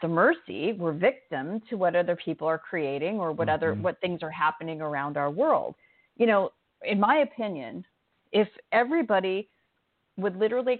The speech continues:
Speaker 1: come back into empowerment instead of victim consciousness, if we came back into
Speaker 2: Mm-hmm.
Speaker 1: that oneness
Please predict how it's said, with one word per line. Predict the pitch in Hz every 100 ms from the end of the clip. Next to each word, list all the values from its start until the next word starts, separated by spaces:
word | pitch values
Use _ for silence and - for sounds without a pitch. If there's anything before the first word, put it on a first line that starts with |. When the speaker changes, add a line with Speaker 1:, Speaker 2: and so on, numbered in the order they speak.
| -
Speaker 1:
come | 220 208
back | 190 175 175 -
into | 175 160 - 165 151
empowerment | 156 - 160 165 180 214 233 -
instead | 175 165 - 160
of | 151
victim | 156 156 165 156
consciousness, | - 143 - - 160 - - -
if | 160
we | 170
came | - 202 202
back | 185 185
into | 190 170 113
Speaker 2:
Mm-hmm. | 165 156
Speaker 1:
that | 151 -
oneness | 165 175 180 175